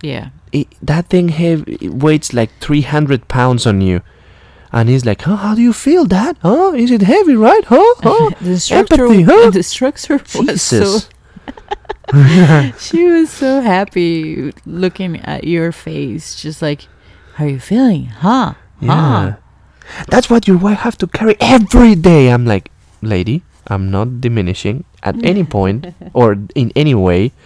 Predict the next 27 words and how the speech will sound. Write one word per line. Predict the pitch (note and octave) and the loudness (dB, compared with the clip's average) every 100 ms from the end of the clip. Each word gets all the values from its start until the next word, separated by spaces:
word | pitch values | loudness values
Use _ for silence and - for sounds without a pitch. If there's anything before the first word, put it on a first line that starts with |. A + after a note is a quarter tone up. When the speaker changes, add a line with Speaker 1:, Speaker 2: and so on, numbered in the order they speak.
| _ - - - | _ -20 -20 -6
Speaker 2:
this | A2 A#2 G#2+ | 0 0 0
heavy | - A#2+ B2 | -2 0 2
weight." | A2+ - - - - - - | 2 0 -6 -12 -18 -20 -4
<laughs> | G#3 - - - - - - - _ - - - - - _ _ _ _ F#2+ - | -4 -4 -8 -12 -12 -16 -16 -20 _ -16 -14 -14 -16 -20 _ _ _ _ -8 -4
I, | G#2+ G#2+ - | -2 -2 -4
I | A2 | -6
mean... | A2+ F#2+ F#2 F#2 - - A2 | -2 -2 -2 -6 -12 -16 -4
Yeah, | B2+ B2+ G2 F2+ _ - | 0 2 0 -2 _ -18
just | A2 C3+ D3 | -4 -4 -2
because | B2+ - A2+ | -6 -4 -4
of | A2+ G#2 | -4 -6
the | G2+ G2 | -4 -4
incident | G#2+ G2 F#2 G#2 | -6 -8 -8 -10
of | A2 | -12
the, | - F#2+ A#2 - - - | -12 -12 -14 -18 -20 -18
yeah, | - - | -14 -14
of | - - | -16 -18
the | - | -20
popping | - - - - B2+ - | -18 -18 -16 -16 -20 -20
head, | - - D3 - _ - | -18 -18 -20 -20 _ -20
I | - | -20
guess. | - - - _ _ _ _ _ _ | -20 -20 -20 _ _ _ _ _ _
Speaker 1:
Oh, | D4 B3+ | -18 -16
yeah. | F3 E3 E3 E3 _ _ _ _ _ _ _ _ _ _ - | -14 -14 -16 -18 _ _ _ _ _ _ _ _ _ _ -16
But | G#3+ - | -16 -12
also, | G#3+ G#3+ - G3+ G3 | -10 -10 -12 -12 -12
oh, | G3+ G3+ | -10 -10